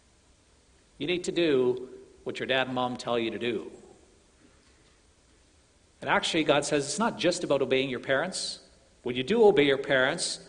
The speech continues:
then in the next verse there, God refers back to the fifth commandment. He says it's, it's more than just obedience,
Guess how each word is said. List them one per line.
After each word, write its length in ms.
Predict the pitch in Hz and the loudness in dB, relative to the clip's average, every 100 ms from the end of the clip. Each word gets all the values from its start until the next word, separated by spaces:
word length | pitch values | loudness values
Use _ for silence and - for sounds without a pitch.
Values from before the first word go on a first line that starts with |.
| - - _ _ _ | -20 -20 _ _ _
then 360 | 127 127 131 135 | 0 2 2 -2
in 140 | 135 | -2
the 80 | 139 | 2
next 180 | 185 - | 2 2
verse 240 | 180 151 | 0 2
there, 140 | 151 | 2
God 240 | 139 135 139 | 2 2 2
refers 380 | 131 - 175 170 | -2 0 0 2
back 240 | 151 143 | 2 2
to 80 | - | -4
the 80 | 131 | -6
fifth 280 | - 156 | -4 -4
commandment. 640 | - 139 175 139 113 - - - - - _ _ - | -4 -2 0 0 -2 -4 -10 -16 -20 -20 _ _ -12
He 80 | |
says 240 | 127 151 131 | -2 0 0
it's, 220 | 147 - | -2 -4
it's 240 | - 143 | -4 -4
more 260 | 165 196 233 | 2 4 4
than 160 | 208 175 | 2 2
just 320 | 170 - - - | 2 0 -6 -2
obedience, 920 | 139 131 208 196 120 110 - - - | 0 2 2 4 4 2 -2 -4 -4